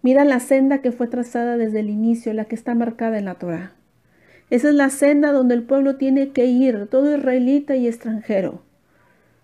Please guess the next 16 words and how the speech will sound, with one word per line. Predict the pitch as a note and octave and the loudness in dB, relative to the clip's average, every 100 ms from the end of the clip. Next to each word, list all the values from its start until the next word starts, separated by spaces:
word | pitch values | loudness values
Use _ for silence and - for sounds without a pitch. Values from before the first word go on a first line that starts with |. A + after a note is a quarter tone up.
| _ | _
para | - A3 G#3 | -4 -2 0
volver | A3 A3+ B3 | 0 0 0
a | B3+ | 0
ser | B3+ B3+ | 0 0
injertados | B3+ B3+ A#3 A3+ A#3+ A#3 G3+ A3 | 0 -2 -6 -4 -4 -4 -6 -6
en | G#3+ | -6
aquel | G#3 A#3 A3+ | -6 -2 0
olivo | A3+ A#3 A3 F3 F3 _ _ _ _ _ _ _ _ _ _ | 0 0 0 -4 -12 _ _ _ _ _ _ _ _ _ _
en | A3+ A3 | -4 -4
el | G#3+ | -4
cual | A#3 A3+ A#3 | 0 2 2
antes | A#3+ A#3+ A3 | 0 -2 -6
estuvimos | G#3 - G#3+ G3+ A#3 A#3+ G#3 | -8 -8 -6 -2 -2 -2 -4
y | G#3 | -8
fuimos | - A#3 B3+ A3+ G3 | -6 -4 -4 -4 -8
desgajados. | E3+ F3 - - - - - | -10 -10 -12 -12 -14 -18 -20